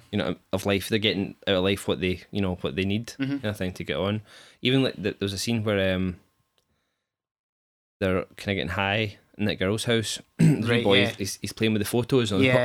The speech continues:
Speaker 1: the
Speaker 2: yeah.
Speaker 1: bugs are coming from behind it. And then, like, he's lying on, I don't know if that's his mum, but it looks
Speaker 2: Right.
Speaker 1: more like a sister to me. Um, and I can't, I felt a bit sorry for that little guy. I don't know why.
Speaker 2: Right,
Speaker 1: Like,
Speaker 2: okay.
Speaker 1: just 'cause, just such a kinda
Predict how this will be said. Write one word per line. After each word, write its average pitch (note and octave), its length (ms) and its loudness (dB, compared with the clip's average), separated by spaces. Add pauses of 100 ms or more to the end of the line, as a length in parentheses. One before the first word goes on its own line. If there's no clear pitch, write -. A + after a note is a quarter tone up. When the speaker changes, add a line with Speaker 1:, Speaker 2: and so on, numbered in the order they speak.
Speaker 1:
the - 80 0
Speaker 2:
yeah. - 100 4
Speaker 1:
bugs A2+ 140 -2
are A#2 40 0
coming A#2 260 -2
from A2 120 -4
behind A2 280 2
it. - 120 -2 (680)
And G2 120 2
then, G2 200 2
like, F#2+ 120 -4
he's G2+ 180 -2
lying G2 220 2
on, G2 200 -2 (240)
I G#2 40 -8
don't G2+ 140 -2
know A2+ 60 2
if A2 100 -4
that's F#2 160 -2
his F#2 140 -8
mum, G#2 380 -2 (120)
but E2+ 80 -6
it - 40 -2
looks G#2+ 140 2
Speaker 2:
Right. A#2 60 0
Speaker 1:
more A2 100 0
like G2+ 80 -10
a F2+ 60 -6
sister A2 420 -2 (140)
to - 80 -4
me. A2+ 240 2 (520)
Um, F#2+ 520 -2 (720)
and A2+ 100 -2
I A2 40 -2
can't, - 300 0
I G2 120 -6
felt A#2+ 260 0
a A#2 40 4
bit - 100 -4
sorry A#2 400 2 (120)
for - 180 -6
that - 180 0
little A#2 180 0
guy. A#2+ 220 0
I G#2+ 40 0
don't A2+ 120 0
know A2+ 100 -2
why. A2+ 220 4
Speaker 2:
Right, A#2+ 80 2
Speaker 1:
Like, A#2 120 0
Speaker 2:
okay. A#2+ 80 2
Speaker 1:
just A#2+ 140 -4
'cause, A#2+ 140 -2
just - 320 -4
such - 260 -4
a E2+ 60 -6
kinda F#2 440 -4